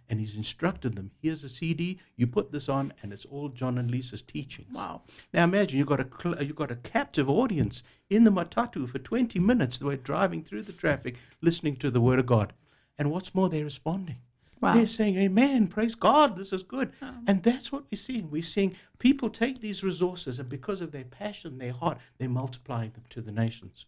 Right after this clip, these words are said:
Speaker 2: Well, and I love that you brought that up, because there is a unique function that is, is, it's gonna even keep getting clearer,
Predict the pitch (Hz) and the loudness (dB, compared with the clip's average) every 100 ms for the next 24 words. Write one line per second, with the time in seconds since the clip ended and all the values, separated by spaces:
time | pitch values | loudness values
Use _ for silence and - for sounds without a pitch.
0 | _ 240 - 226 - 226 233 214 202 170 | _ 2 4 4 4 6 6 6 4 2
1 | 202 196 190 170 - 180 175 185 208 151 | 0 0 2 0 0 -2 0 2 2 4
2 | 208 214 208 185 - 196 175 185 185 190 | 4 6 4 2 4 4 6 4 6 6
3 | 226 220 - - 185 196 - 269 277 381 | 4 4 -10 2 4 4 2 4 4 2
4 | _ _ - 185 175 175 - - 180 165 | _ _ 2 6 8 6 4 4 4 4
5 | - 185 - - 202 190 220 220 226 208 | 2 2 2 -4 -4 0 0 2 2 2
6 | 208 196 - 220 - 214 196 - 208 202 | 2 0 0 0 4 4 4 2 4 6
7 | 247 | 4